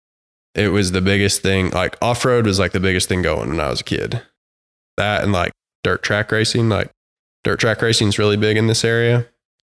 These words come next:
So between, like, dirt track and off-road, motorsports are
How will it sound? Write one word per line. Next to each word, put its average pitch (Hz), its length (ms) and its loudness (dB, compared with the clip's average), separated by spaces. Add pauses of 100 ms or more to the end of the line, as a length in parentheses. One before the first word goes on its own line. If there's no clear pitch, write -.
(200)
So 101 240 2
between, 135 300 0
like, 107 180 0
dirt 104 200 0
track 117 440 0
and 92 140 -2
off-road, 117 560 0 (680)
motorsports 107 720 0
are 80 240 -2